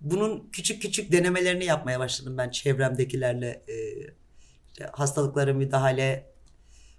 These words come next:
O dönemde, e, gece rüyalarımda ameliyatlar başladı.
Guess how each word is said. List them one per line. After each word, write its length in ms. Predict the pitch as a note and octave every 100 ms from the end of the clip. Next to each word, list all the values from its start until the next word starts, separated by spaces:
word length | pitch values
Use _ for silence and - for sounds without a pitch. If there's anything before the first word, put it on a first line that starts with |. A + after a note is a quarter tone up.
| -
O 160 | E3 F3+
dönemde, 640 | F#3+ F#3 F3+ F3+ F#3+ -
e, 260 | C3+ C3+ B2+
gece 400 | C3 D#3+ D#3+ F3+
rüyalarımda 680 | E3 E3 D#3+ D#3+ D#3+ E3 -
ameliyatlar 580 | D3 C#3+ C#3 C#3 C#3
başladı. 540 | B2 - - A2 A2+